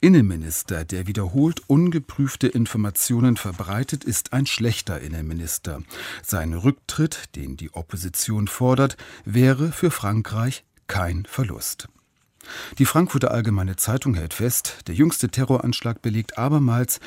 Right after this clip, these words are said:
wie wichtig es für den Kampf gegen einen Terror ist, der sich auf den Islam beruft, diesen gemeinsam mit anerkannten islamischen Religionsgelehrten zu führen.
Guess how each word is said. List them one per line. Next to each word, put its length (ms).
wie 260
wichtig 400
es 160
für 100
den 200
Kampf 320
gegen 260
einen 300
Terror 320
ist, 360
der 140
sich 280
auf 140
den 160
Islam 440
beruft, 340
diesen 480
gemeinsam 640
mit 220
anerkannten 600
islamischen 640
Religionsgelehrten 1000
zu 120
führen. 600